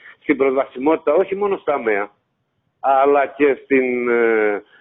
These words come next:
μητέρα που κατεβαίνει με το καροτσάκι, στον παππού που θέλει να πάει μια βόλτα. Α, ζητήματα που έχουν να κάνουν με το κυκλοφοριακό πρέπει να είναι στην άμεση προτεραιότητά μας.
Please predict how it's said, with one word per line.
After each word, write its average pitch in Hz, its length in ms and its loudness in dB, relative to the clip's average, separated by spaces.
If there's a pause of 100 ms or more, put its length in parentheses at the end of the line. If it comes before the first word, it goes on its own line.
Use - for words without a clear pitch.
(140)
μητέρα 151 400 -2
που 147 80 -10
κατεβαίνει 143 420 -2
με 151 100 -2
το 127 100 -6
καροτσάκι, 139 600 -2
στον 180 200 -4
παππού 151 280 0
που 175 100 0
θέλει 175 220 0
να 170 100 -2
πάει 175 160 -2
μια 175 140 -2
βόλτα. 160 360 -4 (760)
Α, 117 120 0 (460)
ζητήματα 151 560 -2 (560)
που 151 80 -2
έχουν 147 220 -2
να 135 100 -2
κάνουν 139 240 -2
με 135 120 -2
το 127 100 -4
κυκλοφοριακό 117 760 0
πρέπει 131 280 -2
να 113 100 0
είναι 110 220 -2
στην 101 140 -4
άμεση 104 300 -4
προτεραιότητά 104 680 -2
μας. 165 160 -8